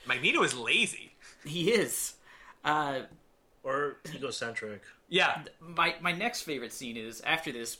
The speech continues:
Speaker 2: Wolverine wakes up in Xavier School for the, for gifted youngsters. The most powerful telepath in the world, an Omega level mutant,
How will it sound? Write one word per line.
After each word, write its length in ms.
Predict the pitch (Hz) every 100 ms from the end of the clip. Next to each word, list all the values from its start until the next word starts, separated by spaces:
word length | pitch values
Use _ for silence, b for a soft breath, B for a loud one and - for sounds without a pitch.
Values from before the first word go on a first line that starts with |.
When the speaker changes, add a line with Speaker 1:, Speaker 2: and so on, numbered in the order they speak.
| -
Speaker 2:
Wolverine 520 | 139 160 147 143 135 120
wakes 300 | 117 117 120
up 280 | 107 - - _ _ b b b b _ _ _ _ _
in 540 | 131 120 113 113 110 110 - _ _ _ _ _ _ _ 135
Xavier 380 | 135 139 123
School 560 | 117 - 127 117 107 - _
for 260 | - 120 117
the, 100 | 107 -
for 140 | -
gifted 460 | 120 113 - 123 107
youngsters. 680 | - 107 - 98 90 - - - b b b _ _ _ _ _ _ -
The 80 |
most 320 | 156 160 160 - _ -
powerful 500 | - 180 233 233 233
telepath 840 | - 160 135 - 110 - - - _ _ _ 147
in 140 | 151
the 80 | 156
world, 340 | 135 135 113
an 100 | 117
Omega 420 | 127 131 147 180 196
level 500 | 180 170 160 151 135
mutant, 440 | 131 127 - 98